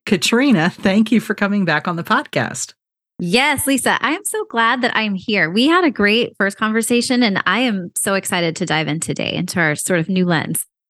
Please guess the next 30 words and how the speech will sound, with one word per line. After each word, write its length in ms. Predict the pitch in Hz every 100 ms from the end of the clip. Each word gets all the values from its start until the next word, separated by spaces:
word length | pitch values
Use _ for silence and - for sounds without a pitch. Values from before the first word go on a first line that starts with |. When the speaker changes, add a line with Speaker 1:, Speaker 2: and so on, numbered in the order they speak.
| _ _
Speaker 1:
Absolutely. 840 | 185 196 - - 143 147 - 90 - - -
So, 500 | - 214 208 196 196 -
uh, 180 | -
for 220 | 175 - 175
those 320 | 175 208 -
who 180 | 226 208
didn't 340 | 202 196 180
listen 320 | 180 180 226
or 100 | 202
maybe 260 | 165 165 170
don't 240 | 170 170
remember 400 | 180 170 175 160
back 240 | 156 156 160
on 120 | 156
episode 460 | 160 - - 151
two 180 | - 180
forty-seven, 840 | 147 165 147 147 160 143 165 240 - - -
when 160 | 190 175
you 100 | 165
were 100 | 160
on 120 | 156
before, 300 | 147 165 156
tell 340 | - - 180
them 220 | 208 233 220
about 320 | 175 170 -
yourself 720 | 156 151 - 170 175 185 - - - - -
and 160 | 185 185
your 100 | 180
coaching 380 | 226 269 190
practice. 580 | 143 113 - - - -